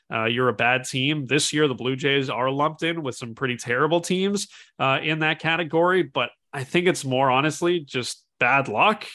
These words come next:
and just, like, a weird, um, anomaly for this Blue Jays team,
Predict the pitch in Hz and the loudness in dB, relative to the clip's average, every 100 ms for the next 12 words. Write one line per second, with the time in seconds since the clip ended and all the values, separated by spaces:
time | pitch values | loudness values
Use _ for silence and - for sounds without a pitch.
0 | - _ 123 117 113 117 131 - 123 120 | -20 _ 0 0 0 -2 -6 -2 -2 0
1 | 110 120 135 139 135 135 135 - - - | -2 0 2 4 4 2 0 -4 -18 -20
2 | - - 120 120 120 123 123 131 120 110 | -20 -8 -4 0 2 2 0 -4 -4 -2
3 | 135 185 214 233 226 - - 147 139 135 | 0 0 0 -4 -6 -10 -2 2 2 2
4 | 127 123 135 135 139 127 - 143 147 170 | 0 -4 -4 -4 0 -2 -4 -6 -4 -4